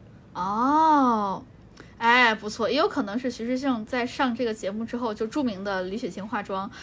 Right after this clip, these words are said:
Speaker 2: 然后
Speaker 1: <laughs> 他的代表作。
Speaker 2: 有，有流量了之后，<laughs> 对，然后，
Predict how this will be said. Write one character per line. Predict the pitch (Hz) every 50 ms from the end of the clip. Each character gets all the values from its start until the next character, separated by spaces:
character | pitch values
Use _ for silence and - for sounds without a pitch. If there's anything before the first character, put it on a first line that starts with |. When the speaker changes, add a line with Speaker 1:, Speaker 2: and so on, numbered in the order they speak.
| - - -
Speaker 2:
然 | - - -
后 | 262 311 233 240
Speaker 1:
<laughs> | 233 392 311 311 359 370 -
他 | 403 330 254
的 | -
代 | - 349 330
表 | - 240 240
作。 | 240 -
Speaker 2:
有， | - 370 440 247
有 | 240
流 | 240 233
量 | 247 285 311 311
了 | 302 285
之 | 285 285 285
后， | 269 359 381 311 277 - - - - -
<laughs> | - 403 453 440 440
对， | - 466 403 - - - - - 554 679 679 640 - - -
然 | 233 226
后， | 277 330 294 285 -